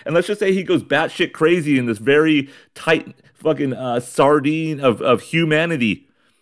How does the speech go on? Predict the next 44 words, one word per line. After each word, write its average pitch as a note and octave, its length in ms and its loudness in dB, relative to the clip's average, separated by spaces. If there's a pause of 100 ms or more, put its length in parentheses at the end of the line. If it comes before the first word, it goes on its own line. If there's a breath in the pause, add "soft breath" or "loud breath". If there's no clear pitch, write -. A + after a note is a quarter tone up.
(140)
right? D3+ 220 4
We're D3 120 4
just D3+ 160 -4
all D3+ 280 8
locked, C#3 680 0 (260)
shoulder D#3 460 0
to C#3 80 2
shoulder, D3 440 2
lock, C#3+ 300 0
stock, D3+ 400 -2
and B2 100 -4
fucking C3+ 360 -2
cum E3 320 4
and A2 260 -4
ball, C#3+ 240 2
ball D3+ 340 4
sweat B2+ 460 0 (300 soft breath)
and G#2 160 -10
pussy E3+ 280 0
juices. A#2 380 2
Just, C3+ 160 -4
like, C3+ 140 0
we're C3+ 180 2
all, D#3+ 140 4
like, A2 160 2
melding C#3+ 520 2
into A#2 200 -2
one C#3 280 -2
smell. B2+ 800 -4 (440 soft breath)
You - 80 -8
know, C3 80 2
it's A#2+ 100 -2
like B2+ 140 0
the G#2+ 80 2
wa-, B2 420 -2
there's C3 200 0
no, D#3 200 4
there's D3+ 260 -2
no B3+ 120 2
fucking C3 400 -2
air F2+ 260 2
on A#2+ 100 -2
a G#2+ 60 -6
train. B2+ 480 -4